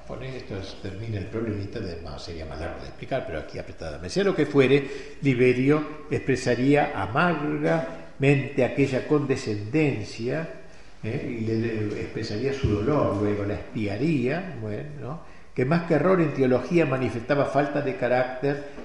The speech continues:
y debilidad humana, quedando tan desacreditado que ya no volvió, eh, este, a, a desempeñar ningún papel relevante en las controversias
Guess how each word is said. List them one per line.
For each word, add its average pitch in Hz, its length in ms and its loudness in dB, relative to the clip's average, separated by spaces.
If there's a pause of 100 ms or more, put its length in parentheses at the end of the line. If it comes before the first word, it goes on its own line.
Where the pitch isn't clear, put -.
(120)
y 127 380 0 (260)
debilidad 117 920 4 (520)
humana, 127 720 2 (100)
quedando 123 720 4
tan 143 220 2
desacreditado 135 1000 0 (400)
que 107 160 0
ya 120 500 2 (180)
no 127 180 0
volvió, 117 720 2 (500)
eh, 101 640 -2 (840)
este, 92 1160 -8
a, 95 560 -8
a 131 120 -2
desempeñar 117 800 -2
ningún 127 380 0
papel 123 440 0
relevante 117 1000 0
en 110 140 -6
las 101 280 -6
controversias 117 1040 0